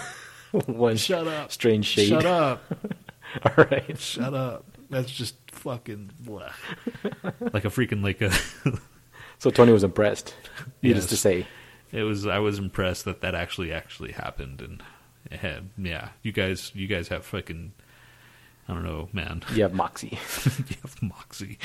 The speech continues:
Speaker 2: <laughs> Fucking, I, you have something, man. You're onto something there.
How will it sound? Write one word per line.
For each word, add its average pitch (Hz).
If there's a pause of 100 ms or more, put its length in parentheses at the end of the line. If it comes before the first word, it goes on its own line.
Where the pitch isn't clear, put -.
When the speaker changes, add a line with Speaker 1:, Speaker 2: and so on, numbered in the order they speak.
(180)
Speaker 2:
<laughs> -
Fucking, 92
I, 92
you 95
have 98
something, 85
man. 87 (460)
You're 113
onto 101
something 95
there. 90